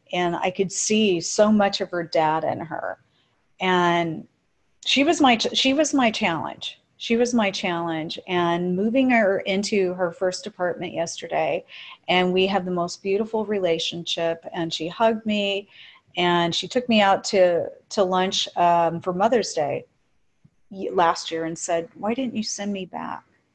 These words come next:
And she goes, "I w-, you know, we were, it was awful." And I said, "Because I love your dad,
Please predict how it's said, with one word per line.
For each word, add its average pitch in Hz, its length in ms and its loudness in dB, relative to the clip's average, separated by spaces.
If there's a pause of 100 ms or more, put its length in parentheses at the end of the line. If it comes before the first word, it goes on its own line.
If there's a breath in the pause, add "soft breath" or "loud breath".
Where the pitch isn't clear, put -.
(1040)
And 175 560 -2
she - 100 -6
goes, 190 200 4
"I 180 100 2
w-, 208 240 0
you 202 80 0
know, 190 80 0
we 202 220 0
were, 196 340 2 (280)
it 208 80 2
was 214 180 0
awful." 190 560 -2 (1080)
And 196 180 0
I 196 100 2
said, 190 280 -4
"Because 185 500 -8
I 180 100 -4
love 180 220 -6
your 180 120 -8
dad, - 440 -4